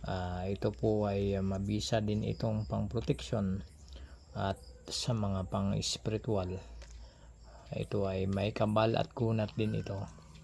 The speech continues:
At hindi po kayo maputukan. Pero sa emergency lang po ito gagana. Hindi po agad ito gagana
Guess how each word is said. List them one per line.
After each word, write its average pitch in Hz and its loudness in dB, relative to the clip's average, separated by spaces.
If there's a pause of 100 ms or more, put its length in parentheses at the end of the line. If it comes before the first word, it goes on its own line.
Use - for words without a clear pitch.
(920)
At - -8
hindi 110 4
po 117 6
kayo 104 6 (880)
maputukan. 110 2 (300)
Pero 123 6
sa 147 4
emergency 147 8
lang 135 6
po 135 8
ito 123 6
gagana. 104 4 (480)
Hindi 98 6
po 107 10
agad 104 6
ito 104 4
gagana 113 6